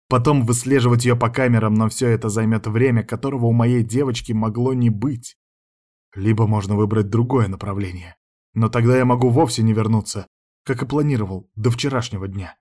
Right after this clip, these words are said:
Я отчаянно глянул на Энди, потом опустил взгляд на сына. Я и правда не удержу всех. "Рейн", голос Энди не сразу прорвался через кокон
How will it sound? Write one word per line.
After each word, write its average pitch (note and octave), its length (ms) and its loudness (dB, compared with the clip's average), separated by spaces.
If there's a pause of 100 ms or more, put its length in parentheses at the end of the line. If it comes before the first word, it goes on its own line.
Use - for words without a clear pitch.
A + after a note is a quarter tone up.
(420)
Я A2+ 220 2
отчаянно B2+ 540 0
глянул B2+ 380 2
на B2 300 4
Энди, B2 180 0
потом B2 320 -2
опустил B2 480 -2
взгляд A2+ 440 -4
на A2 100 -4
сына. F#2 380 -10 (600)
Я A#2+ 240 4
и - 20 4
правда A#2+ 540 0
не G2+ 240 0
удержу A#2+ 560 2
всех. - 580 -14 (880)
"Рейн", A#2+ 560 0 (280)
голос A2 480 -2
Энди A2 260 0
не G#2+ 120 0
сразу A2 380 0
прорвался A2 600 -2
через G#2 320 -8
кокон A#2 400 -2